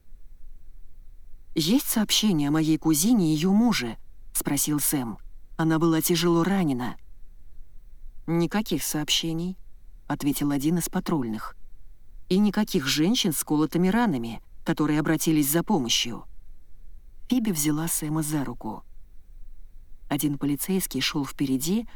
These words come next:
другой за ними, как будто они уже были арестантами. «Что происходит?» прошептала она. «Не знаю», ответил Сэм, расправив плечи и пытаясь войти в роль храброго защитника.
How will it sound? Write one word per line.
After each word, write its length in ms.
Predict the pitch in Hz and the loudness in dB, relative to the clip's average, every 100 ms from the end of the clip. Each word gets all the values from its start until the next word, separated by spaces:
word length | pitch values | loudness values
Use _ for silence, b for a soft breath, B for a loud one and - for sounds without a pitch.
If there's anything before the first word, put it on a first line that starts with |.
| B B | B B
другой 340 | 165 156 180 | -2 2 0
за 180 | 170 196 | 2 2
ними, 420 | 202 139 113 - - - - - - | 2 2 -2 -6 -8 -10 -12 -12 -6
как 160 | 165 | -4
будто 300 | 165 247 - | 0 -2 0
они 160 | 143 151 | 0 0
уже 220 | 151 151 | 0 0
были 240 | 139 151 156 | 0 2 2
арестантами. 840 | 160 - 196 147 123 117 110 - - - - - - - - - - - | 0 0 0 0 0 -6 -6 -10 -16 -16 -14 -14 -12 -14 -12 -12 -14 -6
«Что 240 | - - 151 | -4 -4 -6
происходит?» 800 | - 165 - - 214 202 - - - - - | -6 -4 -4 -2 -2 -2 -6 -10 -12 -14 -8
прошептала 560 | - - - 143 139 139 | -4 -2 -2 -2 0 0
она. 280 | 139 120 - - - - - - - - - - - - | -2 -4 -8 -14 -14 -14 -14 -14 -12 -14 -14 -14 -10 -2
«Не 240 | 139 151 | 0 0
знаю», 500 | 139 147 123 127 127 - - - - 151 | 0 0 -2 -4 -8 -10 -12 -14 -8 -6
ответил 400 | 143 143 135 123 | 0 0 0 -2
Сэм, 380 | - 202 226 220 - - | 0 2 2 0 -6 -4
расправив 640 | 151 - - 233 185 - | -2 -2 0 0 0 0
плечи 400 | 170 220 208 135 | 0 2 2 0
и 40 | |
пытаясь 460 | 135 147 156 151 - | -2 0 0 0 0
войти 400 | 147 135 - 208 | 0 2 2 2
в 80 | 143 | 4
роль 200 | 165 151 | 2 2
храброго 480 | - 156 143 151 151 | 0 0 2 2 2
защитника. 800 | 147 - - 139 123 110 120 | 2 2 2 0 -4 -6 -8